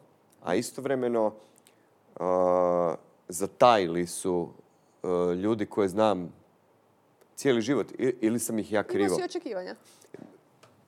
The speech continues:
Speaker 1: Ili je, ili je moja greška, definitivno.
Speaker 2: Ne, ne, ne, ne, nije to greška.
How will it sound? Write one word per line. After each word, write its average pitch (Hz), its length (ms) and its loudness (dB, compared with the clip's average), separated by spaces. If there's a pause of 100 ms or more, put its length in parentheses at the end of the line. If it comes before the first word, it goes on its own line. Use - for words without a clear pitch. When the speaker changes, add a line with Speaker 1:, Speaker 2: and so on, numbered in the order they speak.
(140)
Speaker 1:
Ili 87 200 0
je, 113 180 4 (100)
ili 92 180 -2
je 123 40 2
moja 101 280 2
greška, 87 460 -4 (240)
definitivno. 135 640 -4
Speaker 2:
Ne, - 60 -2
ne, 392 60 -8
ne, 494 340 -6
ne, 302 60 -10
nije 508 180 -10
to 381 100 -10
greška. 311 480 -6